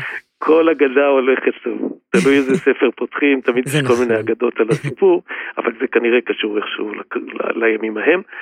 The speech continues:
Speaker 1: אה, הביקאוור הוא יין, אה, שיכול לצאת בסוגים שונים וטעמים רבים, משום שהוא, אה, אומנם, אה, מבוסס על, אה, עיניו מקומי אחד,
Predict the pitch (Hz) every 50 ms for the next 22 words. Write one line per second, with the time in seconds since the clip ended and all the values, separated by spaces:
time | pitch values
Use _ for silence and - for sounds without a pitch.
0 | - - - - - - - - - 117 117 117 113 113 113 113 - - 143 -
1 | - 131 113 127 131 131 131 120 123 127 123 123 123 123 127 127 127 127 131 135
2 | 131 131 131 131 127 127 127 123 123 123 123 123 - - - - - 127 123 123
3 | 120 - - 131 127 120 - - 139 127 - _ - 117 - - - 113 110 127
4 | 131 139 - 131 127 127 120 113 - 123 113 117 123 123 127 131 120 123 139 143
5 | 147 143 135 127 117 - - 120 123 120 - - - 113 107 117 120 123 117 -
6 | - - - - - - - - _ _ _ _ - 120 117 117 117 117 120 123
7 | 127 131 135 135 135 139 135 135 127 127 123 120 127 123 117 - - - - -
8 | 156 147 143 131 - - - - - _ _ _ _ - - - - _ _ -
9 | 113 117 110 107 107 110 110 107 107 104 104 107 104 104 113 117 123 123 123 123
10 | 117 123 127 - - 120 113 117 120 120 113 - - 180 180 165 151